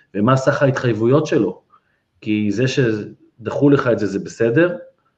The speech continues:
אבל, אה, מה יקרה עוד חודש, חודשיים, שלושה?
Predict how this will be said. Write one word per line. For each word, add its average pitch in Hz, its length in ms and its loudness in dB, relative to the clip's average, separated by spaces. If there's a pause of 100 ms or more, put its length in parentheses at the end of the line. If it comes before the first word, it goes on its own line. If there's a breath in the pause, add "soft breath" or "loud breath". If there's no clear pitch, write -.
(280)
אבל, 98 400 -4
אה, 98 340 -2 (100)
מה 110 140 0
יקרה 113 260 -2
עוד 113 140 2
חודש, 120 300 -4
חודשיים, 107 400 -2
שלושה? - 420 0